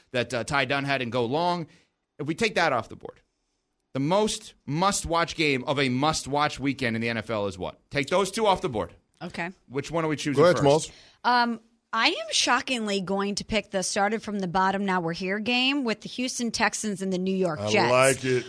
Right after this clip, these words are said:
Speaker 2: Uh,
Speaker 1: Wait, what? That wasn't even on the list of the
Speaker 2: I know.
Speaker 1: five hundred or better games.
Speaker 2: I can't
Speaker 3: Yeah,
Speaker 2: wait to watch
Speaker 3: yeah,
Speaker 2: this game.
Speaker 3: that's a
Speaker 2: I
Speaker 3: good
Speaker 2: know
Speaker 3: one.
Speaker 2: that this is not a five hundred or better game. I'm throwing you guys a curveball. But when I was looking at the, at the matchups this weekend, I can't wait to watch this game.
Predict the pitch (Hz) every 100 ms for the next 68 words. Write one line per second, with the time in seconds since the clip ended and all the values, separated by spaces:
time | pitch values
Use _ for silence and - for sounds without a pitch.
0 | - _ - 220 220 202 185 - 180 -
1 | 104 180 269 - - 196 302 196 202 185
2 | 185 165 147 233 262 208 240 226 247 220
3 | 214 202 190 180 208 190 185 330 285 220
4 | 247 208 165 135 254 277 - 254 214 196
5 | 202 170 135 135 156 - 196 262 277 311
6 | 330 277 285 247 262 254 - 240 254 240
7 | 214 196 208 202 185 185 180 196 233 254
8 | 262 247 220 208 196 196 208 185 160 156
9 | 107 196 196 208 208 302 381 320 294 262
10 | 233 - 214 185 190 190 190 196 180 175
11 | 190 214 214 170 - 175 180 170 - 240
12 | 349 349 240 233 214 180 - 180 - 190
13 | 147